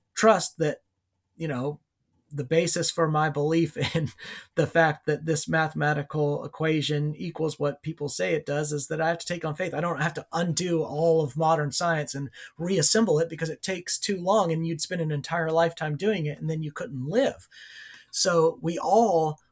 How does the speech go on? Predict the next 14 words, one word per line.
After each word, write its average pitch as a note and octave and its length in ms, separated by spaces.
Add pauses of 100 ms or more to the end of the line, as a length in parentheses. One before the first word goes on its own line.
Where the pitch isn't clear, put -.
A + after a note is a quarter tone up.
whether E3+ 300
we D3 140
like F3 280
it C3+ 100
or B2+ 140
not, D#3 480 (520)
adhere F3+ 420
to D#3 100
custom D#3+ 440
and C#3+ 140
convention C#3+ 720 (280)
because D#3+ 360
we E3 180
inherit D#3 640